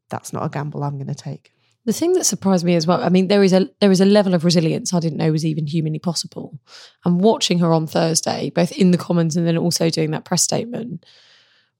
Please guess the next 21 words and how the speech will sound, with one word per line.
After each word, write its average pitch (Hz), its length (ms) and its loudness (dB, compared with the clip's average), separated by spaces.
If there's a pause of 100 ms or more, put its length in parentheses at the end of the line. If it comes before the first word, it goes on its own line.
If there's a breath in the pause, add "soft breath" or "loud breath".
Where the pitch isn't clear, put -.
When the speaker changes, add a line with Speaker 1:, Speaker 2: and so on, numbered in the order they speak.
(480)
Speaker 2:
But 226 180 0
it 165 80 0
was 247 140 0
the 233 60 -4
point 302 260 0
now 240 120 2
as 208 120 2
well 226 100 4
where 202 120 2
it's - 100 -10
like, 196 300 -2
there's 175 160 -2
a 185 40 -4
point 240 240 0
where 185 140 2
resilience 180 480 0
becomes 165 460 0
delusional. 180 840 4
And 175 140 6
it's 180 220 2
like, 170 500 2